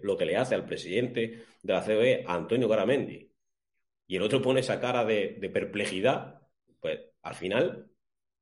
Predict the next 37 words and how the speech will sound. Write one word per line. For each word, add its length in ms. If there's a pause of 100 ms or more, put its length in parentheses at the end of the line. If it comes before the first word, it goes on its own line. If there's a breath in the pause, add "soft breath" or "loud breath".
(160)
de 160
perplejidad 640
y 80
sumisión, 680
porque 200
tampoco 260
hace 140
nada 200
para 140
evitarlo. 500 (600 loud breath)
Al 100
final 460
es 280
lo 200
que 100
se 140
encuentra 580 (240)
en 140
esas 200
negociaciones 640
de 80
esos 140
convenios. 500 (380)
¿Qué 120
reforma 480
laboral, 540 (340)
qué 120
reforma 400
laboral 560 (460 loud breath)
puede 300
plantear 640
una 220
ministra 440
comunista 600 (720 loud breath)
con 160
unos 260
sindicatos 720